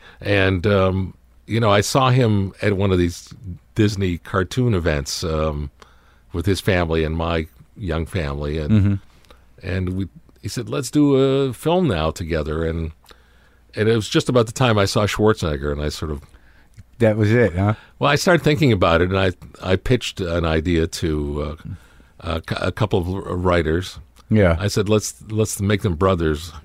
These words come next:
Speaker 2: Yeah.
Speaker 1: And I think I was the one who said twins.
Speaker 2: Yeah.
Speaker 1: <laughs> And, um, and it went from there.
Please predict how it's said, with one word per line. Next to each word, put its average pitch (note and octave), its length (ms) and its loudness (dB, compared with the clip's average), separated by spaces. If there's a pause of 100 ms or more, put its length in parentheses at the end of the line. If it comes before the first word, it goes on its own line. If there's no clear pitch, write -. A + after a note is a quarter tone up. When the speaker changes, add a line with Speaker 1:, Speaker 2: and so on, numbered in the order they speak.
(220)
Speaker 2:
Yeah. A#2+ 140 4
Speaker 1:
And G#2 80 6
I G#2 60 4
think B2+ 200 -2
I G#2+ 120 2
was G2 140 2
the G2+ 80 0
one F2 120 2
who D#2+ 80 0
said D#2+ 280 -4
twins. D#2 460 -6 (120)
Speaker 2:
Yeah. F#2+ 240 0 (120)
Speaker 1:
<laughs> C3 160 0
And, F#2 280 -2
um, D#2+ 380 -2 (520)
and G2 120 -2
it G2 80 0
went G2 180 4
from D2+ 180 -4
there. C#2+ 300 -4